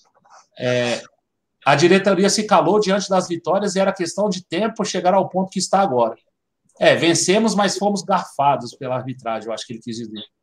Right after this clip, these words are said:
Cara, eu, eu, eu sou um cara que reluto muito a reclamar de arbi-, de arbitragem. Eu não sou um cara, vocês podem pegar as lives aqui, o pessoal às vezes reclama de um pênalti, de uma coisa, eu falo, "Cara, a gente perdeu porque a gente não jogou."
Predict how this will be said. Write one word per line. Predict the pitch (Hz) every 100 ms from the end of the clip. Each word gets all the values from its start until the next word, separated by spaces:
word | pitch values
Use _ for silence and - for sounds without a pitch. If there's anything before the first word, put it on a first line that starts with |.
| _ _ _ _ _ _ _ _
Cara, | - 156 156 120 - - _ _ _
eu, | - 220
eu, | 202 233 226
eu | 220
sou | - 285
um | -
cara | 233 254
que | 247 233
reluto | 214 214 254 254
muito | 196 262 -
a |
reclamar | 196 214 202 196
de | 196
arbi-, | 196 190 196
de | 143
arbitragem. | 165 170 196 123 110 104 110
Eu | 131
não | 190
sou | 214 - 240
um |
cara, | - 165
vocês | 160 -
podem | 285 339
pegar | 254 196
as | 151
lives | 143 143 127
aqui, | 117 123 147 - _ _ _ _ _
o | _
pessoal | 160 - 196
às | 185
vezes | 190
reclama | 165 170 175 175
de | 151
um | 110
pênalti, | - 156 202 160 165
de | 143
uma | 160
coisa, | 147 185
eu | 185
falo, | 190 185
"Cara, | 233 -
a |
gente | 196 -
perdeu | 220 170
porque | 208
a | 196
gente | 208
não | 226
jogou." | 202 277 - 208